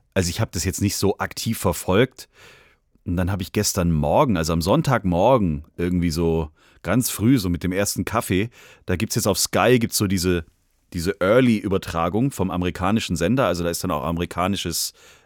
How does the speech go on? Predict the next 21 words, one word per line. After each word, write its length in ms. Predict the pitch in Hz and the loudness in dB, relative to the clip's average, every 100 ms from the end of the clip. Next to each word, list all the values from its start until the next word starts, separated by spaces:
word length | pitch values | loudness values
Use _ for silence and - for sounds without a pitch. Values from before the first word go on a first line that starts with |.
| - | -8
äh, 180 | 98 80 | -4 -2
amerikanischer 560 | 85 90 98 98 98 | -2 -4 -4 -4 -4
Kommentar 520 | - 90 87 82 104 120 | -4 -2 -2 0 0 0
und 120 | 113 | 0
so. 280 | 113 110 110 - - 87 | 0 0 -2 -8 -14 -8
Und 80 | |
das 160 | 82 - | -6 -4
heißt 280 | 101 110 - | -2 -2 -2
irgendwie, 520 | 101 95 92 92 87 - _ _ _ _ _ _ | 0 0 0 0 -2 -8 _ _ _ _ _ _
weiß 140 | - 85 | -12 -8
ich 60 | |
nicht, 300 | 82 71 - | -8 -8 -6
Early 260 | 87 104 113 | 0 2 2
Session 460 | - - 104 - 107 | 0 0 0 0 2
oder 120 | 104 | 2
so. 100 | 104 | 2
Also 140 | 90 | 0
da 80 | 90 | 0
siehst 280 | 85 120 - | 0 0 0
du 60 | 107 | 0
die 460 | - 113 113 113 | 2 4 6 4